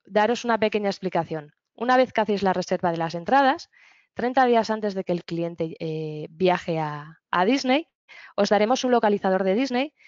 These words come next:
donde el cliente tiene que meterse en una página web que es disneyworld punto disney punto go, acceder a My Disney Experience y con ese localizador se podrá rejo-,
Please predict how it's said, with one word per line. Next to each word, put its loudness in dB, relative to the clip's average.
donde 2
el -4
cliente 0
tiene -4
que -4
meterse -4
en -12
una -4
página -6
web 4
que 0
es -2
disneyworld 0
punto -6
disney -4
punto -2
go, 2
acceder 2
a 0
My 0
Disney -2
Experience 0
y 0
con 2
ese 0
localizador 2
se -2
podrá 2
rejo-, -4